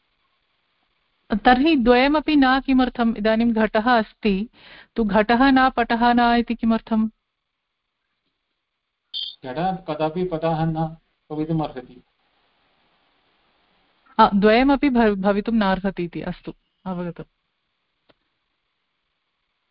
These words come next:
Speaker 2: See, wherever you have a pot, there is, other than pot, nothing else is there.
Speaker 1: Ah.
Speaker 2: That adhikaranam, or that, in that,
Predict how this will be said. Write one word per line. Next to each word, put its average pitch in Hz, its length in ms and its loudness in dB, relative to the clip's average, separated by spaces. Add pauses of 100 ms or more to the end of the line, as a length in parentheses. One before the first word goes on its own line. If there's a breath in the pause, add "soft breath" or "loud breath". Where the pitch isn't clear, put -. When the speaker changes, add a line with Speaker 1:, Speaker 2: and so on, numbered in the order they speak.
(1120)
Speaker 2:
See, 139 160 -4
wherever 139 440 -2
you 165 140 0
have 139 320 -4
a 131 100 -10 (100)
pot, 110 240 -4 (840)
there 131 140 -2
is, 143 180 -4
other 139 220 -2
than 160 260 0
pot, 139 260 0
nothing 123 300 -6
else 127 260 -4
is 123 140 -6
there. 95 220 -12 (960)
Speaker 1:
Ah. 180 200 0
Speaker 2:
That 135 140 2
adhikaranam, 135 580 0 (200)
or 117 240 2
that, 123 200 6 (360)
in 175 240 0
that, 185 220 2